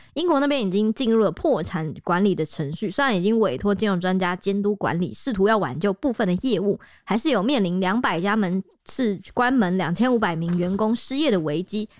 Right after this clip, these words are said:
这个部分是英国那边的这个失业危机的。那 The Body Shop 在英国约占全球七十多国三千家门市的七趴，就是这个两百家门市大概占七趴，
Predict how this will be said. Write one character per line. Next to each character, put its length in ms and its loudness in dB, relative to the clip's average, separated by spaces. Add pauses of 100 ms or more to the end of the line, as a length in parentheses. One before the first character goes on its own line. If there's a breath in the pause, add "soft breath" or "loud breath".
这 80 0
个 60 2
部 100 2
分 140 2
是 400 4
英 160 0
国 120 2
那 100 0
边 180 0
的 200 -4 (360)
这 80 -2
个 180 -2
失 160 -2
业 80 6
危 120 0
机 180 -6
的。 100 -8 (280 loud breath)
那 120 2
The 300 0
Body 180 2
Shop 200 2
在 160 0
英 180 0
国 320 2
约 200 0
占 280 0
全 240 0
球 460 -2
七 160 -4
十 120 -2
多 180 2
国 220 0
三 280 -2
千 200 0
家 160 2
门 200 2
市 120 -2
的 100 -2
七 280 -8
趴， 260 0 (320 soft breath)
就 120 -2
是 60 0
这 140 0
个 200 -2
两 120 2
百 140 2
家 100 4
门 140 2
市 100 -6
大 120 0
概 80 0
占 200 -6
七 200 -12
趴， 200 -6